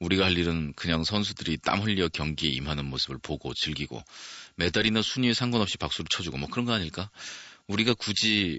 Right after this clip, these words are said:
목에 핏대 세워가며 열을 올리지 않아도 스포츠는 그 자체만으로 충분히 땀나는 드라마야. 각본 없는 드라마고. 그냥 즐기자고. 그러기에도 시간 부족하잖아.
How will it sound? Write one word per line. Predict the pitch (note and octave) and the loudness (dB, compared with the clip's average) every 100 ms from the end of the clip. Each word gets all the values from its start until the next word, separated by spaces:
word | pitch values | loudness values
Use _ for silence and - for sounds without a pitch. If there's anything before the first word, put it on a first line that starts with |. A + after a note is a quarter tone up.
| - | -4
목에 | C#2+ F2 G#2+ | -2 2 2
핏대 | - - - C3+ | 2 -2 2 2
세워가며 | B2 C3 A2+ F2+ E2 D2+ C2 | 2 2 2 2 2 2 0
열을 | B1+ D#2 E2+ | -2 0 0
올리지 | C#2 D#2 D2+ | 0 0 0
않아도 | C2 C2 C#2+ B1 B1+ A1+ _ - - - - - | 0 -2 -2 -4 -6 -10 _ -20 -14 -12 -12 -6
스포츠는 | - - C#3 C#3+ B2+ | -2 0 0 0 0
그 | A2+ | 0
자체만으로 | - - A#2+ A2 A2 A2 | 0 0 2 2 2 0
충분히 | - B2 A#2+ | -2 -2 -2
땀나는 | G#2+ A#2+ B2 A#2+ | -2 0 2 2
드라마야. | A2 F#2 D#2+ A#1+ | 2 0 2 0
각본 | - - - F2 | -4 -6 0 2
없는 | D#2 D#2 | 2 0
드라마고. | D#2 B1+ A#1 - - - - - - B2+ | -2 -4 -6 -12 -16 -18 -18 -12 -8 0
그냥 | C#3+ | 2
즐기자고. | C#3 C#3 C3+ A#2+ - - - | 2 0 2 0 0 -6 -4
그러기에도 | C3 C#3+ C#3+ | 0 0 2
시간 | C3+ D3 C3+ | 0 0 -2
부족하잖아. | G#2+ A2 C3+ A#2 B1+ | -2 0 0 0 -2